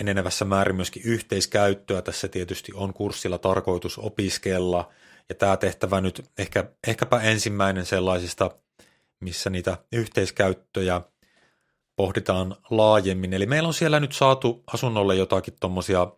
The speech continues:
hinta-arvioita, ja se keskiarvo näyttäisi olevan näistä sataneljä,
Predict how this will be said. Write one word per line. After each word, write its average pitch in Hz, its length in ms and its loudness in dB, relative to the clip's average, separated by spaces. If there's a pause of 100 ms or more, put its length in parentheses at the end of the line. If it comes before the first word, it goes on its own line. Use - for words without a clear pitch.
(440)
hinta-arvioita, 104 920 4
ja 87 220 -2 (420)
se 117 360 0 (180)
keskiarvo 117 760 4
näyttäisi 98 400 -2
olevan 95 240 0
näistä 95 380 -2 (120)
sataneljä, 98 840 2